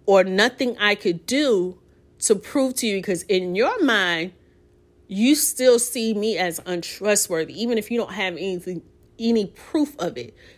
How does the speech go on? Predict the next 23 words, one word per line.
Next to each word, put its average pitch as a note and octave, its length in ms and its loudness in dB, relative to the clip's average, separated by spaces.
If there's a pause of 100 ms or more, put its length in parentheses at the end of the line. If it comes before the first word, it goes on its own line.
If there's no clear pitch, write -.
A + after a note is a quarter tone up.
(120)
you A3+ 320 2
will B3+ 120 6
still A#3 300 2
see A3 300 -2
me G3 220 -4
as F3 280 -4
untrustworthy. E3+ 880 -6 (320)
And F3+ 160 -4
I F#3+ 100 -2
felt F#3+ 340 -2
like E3+ 480 -2 (1400)
I G#3 120 2
didn't G3 200 0
deserve F3+ 500 -2
that. - 300 -8 (760)
And F#3 420 2
I F#3 120 0
knew G3+ 580 0 (640)
the, F#3 440 2 (160)
the F3+ 220 0
more G#3 460 2
that E3 560 0
we, F#3+ 560 -6